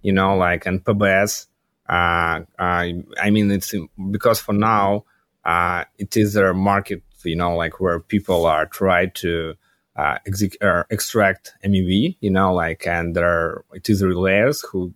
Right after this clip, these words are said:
give, you know, like, uh, blocks to validators, and validators sign these blocks. But it is a lot of discussion around that.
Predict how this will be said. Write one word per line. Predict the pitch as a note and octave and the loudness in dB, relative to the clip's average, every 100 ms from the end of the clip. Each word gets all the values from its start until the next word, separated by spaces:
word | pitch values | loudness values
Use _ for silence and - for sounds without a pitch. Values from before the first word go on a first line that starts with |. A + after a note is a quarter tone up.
| F#2 | -6
give, | F#2+ F#2 | -2 -2
you | F2+ | 0
know, | F2 E2+ | -2 -2
like, | E2 D#2+ _ | -4 -10 _
uh, | E2+ D#2+ E2 - - _ _ | -4 -4 -6 -10 -18 _ _
blocks | G2 F#2+ - - | 0 2 0 -6
to | - F#2 E2+ E2 - F#2+ | -10 -8 -8 -12 -14 -8
validators, | F2+ F2 F2+ F#2+ D3 - | -6 -2 -2 0 -2 -2
and | F#2 | -2
validators | F2 F2+ F2 F2 | 0 -2 -4 -6
sign | - E2+ F2+ | -4 -2 -2
these | G2 A2 - _ | -2 -4 -8 _
blocks. | A2+ A2+ D3 - - - - - | 2 4 4 -2 -18 -20 -20 -6
But | G#2 G2+ | 0 0
it | G#2 - | 0 0
is | C3+ | 0
a | G#2+ | 2
lot | G#2 A2 | 2 2
of | G2 F#2 | 0 -2
discussion | F#2 - G2+ G2+ F#2 | -10 -2 0 0 0
around | E2+ E2 E2+ | -2 -2 -4
that. | E2+ F2 E2 | -4 -4 -6